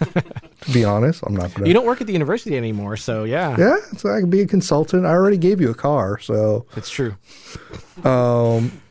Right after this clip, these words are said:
Speaker 1: so I listen to a lot of talk radio and try to stay informed, but they listen to a lot of things like that. Uh, my wife's really not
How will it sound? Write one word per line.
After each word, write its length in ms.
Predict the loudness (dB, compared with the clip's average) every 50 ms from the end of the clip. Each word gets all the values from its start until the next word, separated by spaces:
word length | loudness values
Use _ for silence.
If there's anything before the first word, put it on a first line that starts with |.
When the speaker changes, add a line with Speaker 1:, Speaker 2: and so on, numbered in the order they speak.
| -14 -4
Speaker 1:
so 160 | 0 2 4
I 40 | 4
listen 280 | 4 2 2 0 -2
to 100 | 0 2
a 20 | 2
lot 200 | 2 2 0 -2
of 60 | -2
talk 340 | -2 -2 -2 -2 0 0 2
radio 400 | 2 2 2 2 2 2 2 0
and 100 | -2 -2
try 140 | 0 0
to 80 | -2 0
stay 180 | -2 -2 0 0
informed, 460 | 0 -2 -2 0 0 0 0 0 0
but 120 | 0 0
they 120 | 0 2 2
listen 500 | 2 2 2 2 2 2 2 2 0 0
to 140 | -2 0 0
a 40 | 2
lot 220 | 2 0 0 -2 -4
of 100 | -4 -4
things 240 | -4 -4 -2 -2 -4
like 160 | -4 -4 -4
that. 320 | -4 -4 -4 -4 -6 -10 -12 _ _ -20 -20 -20 -20 _ _
Uh, 200 | -2 0 2 2
my 160 | 2 2 2 2
wife's 280 | 2 2 0 0 0 -2
really 180 | 0 0 2 2
not 280 | 2 2 0 -2 -4